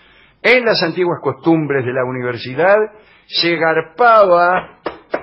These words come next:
un impuesto al rector y a los profesores. Los estudiantes de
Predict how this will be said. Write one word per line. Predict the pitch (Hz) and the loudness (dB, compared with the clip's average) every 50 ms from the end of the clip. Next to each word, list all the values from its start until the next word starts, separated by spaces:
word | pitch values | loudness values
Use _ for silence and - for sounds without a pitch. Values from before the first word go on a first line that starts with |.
| - - _ - | -12 -20 _ -6
un | 170 202 220 214 | -4 -2 -2 -2
impuesto | 202 180 151 - 190 202 214 190 - - 180 | -4 -6 -4 -2 -2 0 0 -2 -2 -2 -2
al | 165 147 143 | -2 -2 -4
rector | 143 139 131 - - 226 233 208 | -8 -10 -6 -2 -2 0 0 2
y | 202 | 2
a | 175 | 2
los | 165 143 - - | 2 0 -2 -2
profesores. | 147 139 135 - 127 127 120 - 110 92 80 80 80 76 71 _ _ _ _ _ _ _ _ _ _ _ _ _ _ _ _ _ _ _ _ _ _ _ - | -4 -4 -4 -4 -6 -10 -10 -10 -14 -14 -16 -18 -20 -20 -20 _ _ _ _ _ _ _ _ _ _ _ _ _ _ _ _ _ _ _ _ _ _ _ -10
Los | 113 113 - - | -10 -8 -6 -6
estudiantes | 127 113 - 135 135 147 175 190 190 190 - | -8 -8 -8 -8 -4 0 2 2 2 0 0
de | 156 143 135 127 | 0 0 0 -2